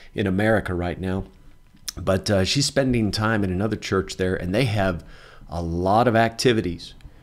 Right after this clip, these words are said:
for the youth, for the young people in their church.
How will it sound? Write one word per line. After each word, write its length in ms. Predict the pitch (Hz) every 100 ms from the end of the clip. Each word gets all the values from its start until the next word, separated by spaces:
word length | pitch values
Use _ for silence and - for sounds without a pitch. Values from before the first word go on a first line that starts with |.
| -
for 560 | - 107 104 104 101 -
the 200 | 90 95
youth, 480 | 98 139 - - -
for 160 | -
the 100 | 87
young 260 | 92 120 113
people 220 | 101 95
in 60 | 92
their 140 | 92
church. 480 | - 123 98 -